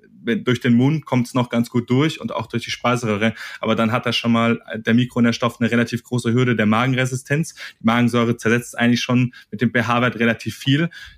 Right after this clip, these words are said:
Dann noch die Verdaubarkeit, die Verdaulichkeit, äh, im Darm und zu guter Letzt auch in der Zirkulation im Blut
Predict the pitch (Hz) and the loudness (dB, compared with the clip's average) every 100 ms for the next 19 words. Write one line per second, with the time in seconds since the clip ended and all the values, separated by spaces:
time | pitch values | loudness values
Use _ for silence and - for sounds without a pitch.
0 | _ _ 117 117 127 123 - 120 113 - | _ _ 0 2 2 0 0 2 2 -2
1 | 110 117 120 123 123 123 117 - 110 113 | 0 0 0 -2 0 -2 -2 -8 -6 -2
2 | 117 117 - - 113 113 113 113 110 117 | 0 0 -2 -2 -2 -2 0 0 0 0
3 | 117 104 113 117 151 156 - - 113 - | -2 -2 0 0 -2 -4 -14 -6 -4 -4
4 | 110 123 117 117 - - 117 - - - | -2 0 0 0 -4 -2 -2 -4 -10 0
5 | 113 110 135 127 120 107 131 127 113 107 | 0 0 -2 0 -2 -2 0 0 0 0
6 | 120 135 147 | 2 2 0